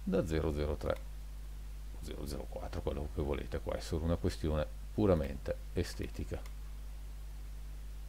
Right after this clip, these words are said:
Ok, selezioniamo la forma e gli diciamo:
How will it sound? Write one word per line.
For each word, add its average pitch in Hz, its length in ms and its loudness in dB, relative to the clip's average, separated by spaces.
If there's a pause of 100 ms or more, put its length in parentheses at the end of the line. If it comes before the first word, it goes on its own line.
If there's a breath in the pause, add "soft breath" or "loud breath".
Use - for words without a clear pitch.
(2250)
Ok, - 540 0 (560)
selezioniamo 80 640 6
la 117 100 8
forma 156 440 8 (400)
e 143 120 10
gli 92 140 10
diciamo: 85 460 4